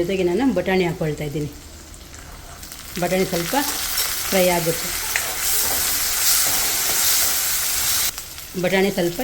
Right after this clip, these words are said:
ಎಣ್ಣೆಯಲ್ಲಿ ಚೆನ್ನಾಗಿ ಫ್ರೈ ಮಾಡಬೇಕು. ಹ್ಮ್, ಬಟಾಣಿ ಚೆನ್ನಾಗಿ ಫ್ರೈ ಆಗಿದೆ. ಈಗ ನಾವೇನು ಮಸಾಲೆ ರುಬ್ಬಿದ್ದೀವಲ್ಲ ಅದು ಹಾಕ್ಕೊಳ್ಳೋಣ.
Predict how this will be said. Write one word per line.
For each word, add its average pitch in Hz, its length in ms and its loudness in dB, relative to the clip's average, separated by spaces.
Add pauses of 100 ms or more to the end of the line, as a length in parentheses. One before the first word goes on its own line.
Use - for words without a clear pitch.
(100)
ಎಣ್ಣೆಯಲ್ಲಿ 175 400 2 (600)
ಚೆನ್ನಾಗಿ 175 420 2
ಫ್ರೈ 170 160 4
ಮಾಡಬೇಕು. 151 460 -2 (3500)
ಹ್ಮ್, 156 140 -6 (280)
ಬಟಾಣಿ 170 340 0 (680)
ಚೆನ್ನಾಗಿ 165 380 2 (100)
ಫ್ರೈ 170 280 0
ಆಗಿದೆ. 160 280 -2 (1000)
ಈಗ 190 100 -4
ನಾವೇನು 196 460 -4
ಮಸಾಲೆ 196 360 -4
ರುಬ್ಬಿದ್ದೀವಲ್ಲ 160 500 -4 (460)
ಅದು 139 120 -4
ಹಾಕ್ಕೊಳ್ಳೋಣ. 139 600 -10